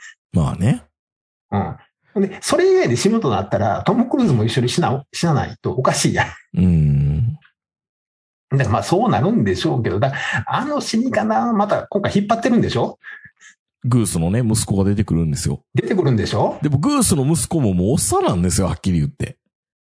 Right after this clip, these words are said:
Speaker 2: トム・クルーズおっさんやからね。
Speaker 1: <laughs> おじいちゃんやからね。
Speaker 2: うん。
Speaker 1: トム・クルーズ会社で言ったらもう定年やからね。
Speaker 2: うん。
Speaker 1: うん。
Speaker 2: まあだからね、まだ見てないから。
Speaker 1: うん、あんま言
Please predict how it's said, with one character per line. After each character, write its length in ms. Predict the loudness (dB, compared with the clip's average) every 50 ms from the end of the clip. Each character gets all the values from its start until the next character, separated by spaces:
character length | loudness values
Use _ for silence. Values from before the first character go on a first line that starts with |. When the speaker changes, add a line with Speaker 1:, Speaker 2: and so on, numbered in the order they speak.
| _ _
Speaker 2:
ト 80 | 0 0
ム・ 180 | 0 0 0
ク 80 | 0 0
ル 40 | 0
ー 20 |
ズ 80 | 0 0
お 60 | -2
っ 40 | -4
さ 160 | 0 0 0
ん 40 | 0
や 60 | 2
か 100 | 0 -2
ら 80 | -2 0
ね。 60 | -2 -2 -2 -2 -4 -6 -6
Speaker 1:
<laughs> 160 | -8 -8 -6
お 80 | -6 -6
じ 80 | -6
い 80 | -8 -8
ち 100 | -8 -8 -6
ゃ 20 |
ん 60 | -6
や 20 | -4
か 80 | -4
ら 80 | -2 -2
ね。 220 | 0 -2 -2 -4 -8 -16 _ _ _ _ _ _ _ _
Speaker 2:
う 140 | -2 -2 0
ん。 40 | 0
Speaker 1:
ト 120 | 0 -2
ム・ 80 | 0 -2
ク 100 | -2 -2
ル 100 | -2 -2
ー 40 | -2
ズ 80 | -4
会 180 | -2 -2 -2 -2
社 100 | -2 -2
で 60 | -2
言 80 | -2 -2
っ 20 |
た 100 | -2 -2
ら 40 | 0
も 120 | 0 -2
う 20 | -2
定 260 | -2 -2 0 0 2
年 160 | 0 0 0
や 80 | 0 -2
か 120 | -2 -4
ら 80 | -4 -4
ね。 260 | -4 -6 -6 _ _ _ _ _ _ _ _ _ _ _
Speaker 2:
う 40 | -2
ん。 40 | -2 -2 -2 -6 -10 -8 _
Speaker 1:
う 100 | 0 2 2 2 0 0 -2 -4
ん。 60 | -6 -10 _ _ _ _ _ _ _ _ _ _
Speaker 2:
ま 80 | -2 0
あ 20 |
だ 60 | 0
か 80 | 0 0
ら 80 | -2
ね、 160 | -4 -6 -6 -2
ま 140 | -2 0 2
だ 80 | 4
見 160 | 4 2 2 2
て 80 | 0
な 140 | 0 0 0
い 60 | 0
か 100 | -2 -2
ら。 320 | 0 0 0 0 -2 -2 -2
Speaker 1:
う 40 | -2
ん、 200 | 0 2 2 2
あ 40 | 2
ん 40 | 2
ま 80 | 2
言 120 | 2 2